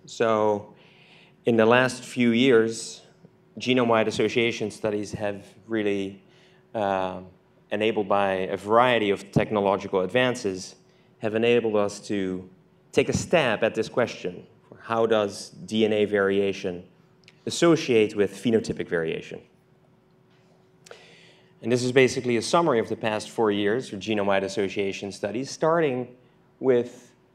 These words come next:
uh, an international collaborative initiative known as the hapmap project, the International hapmap project, which documents exactly where are common polymorphisms in the human genome,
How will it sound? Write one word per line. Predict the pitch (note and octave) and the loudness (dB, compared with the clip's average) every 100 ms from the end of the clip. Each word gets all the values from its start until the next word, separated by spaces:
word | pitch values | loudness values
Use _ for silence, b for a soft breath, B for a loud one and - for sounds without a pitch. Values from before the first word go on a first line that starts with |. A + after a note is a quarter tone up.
| _ _ _ _ _ _ - | _ _ _ _ _ _ -2
uh, | A2+ A2 G#2 A2 A2 A2 - | 2 2 0 -4 -8 -10 -2
an | A#2 A2+ | -2 0
international | C3 C3 B2+ D3 D3+ C#3+ B2+ A#2 | -2 -2 0 2 2 0 0 0
collaborative | - A#2+ B2+ B2 A#2+ - A2 G2 F2 - - _ - | 0 2 4 4 -2 0 -2 -4 -12 -20 -20 _ 0
initiative | A#2+ D3 A#2+ A#2 A2+ G#2 | 2 2 -2 -4 -4 -2
known | A2 A2 | -2 -2
as | G2+ - | -4 -6
the | G#2 G2 | -4 -4
hapmap | F#2+ B2+ B2+ C3 B2 | -2 -4 -2 -6 -6
project, | - C3 A#2 A#2+ D3 - - - | -2 0 0 0 -4 -8 -18 -14
the | - | -12
International | F#2+ G#2+ G#2 G#2 - G#2 | -8 -8 -8 -8 -10 -10
hapmap | G#2 G2+ G2+ | -8 -8 -10
project, | - F#2+ G2 G#2 - _ b b b b b b _ _ _ _ | -8 -8 -6 -10 -14 _ b b b b b b _ _ _ _
which | A#2+ C#3 - | 4 4 4
documents | D3 D3 D3+ C3+ B2 A#2+ - - A2+ | 6 6 4 -2 0 -4 -8 -10 -10
exactly | G#2 B2+ C3 B2+ A2 | -4 -4 -2 -4 -2
where | A2 A#2+ A#2+ A#2+ A#2 A2+ | 2 2 2 0 -2 -2
are | A2+ G#2+ G#2+ | -2 -2 -4
common | - C3 A#2+ G#2+ | 0 2 2 -2
polymorphisms | - C#3 A#2+ G#2+ A#2 G#2 G#2+ G2+ - | 0 2 2 0 0 -2 -4 -6 -6
in | C#3 C3+ | -2 -2
the | A2 | -2
human | A2 G2+ G2 | -4 -4 -4
genome, | G2 F2+ E2+ B2+ | -4 -6 -8 -10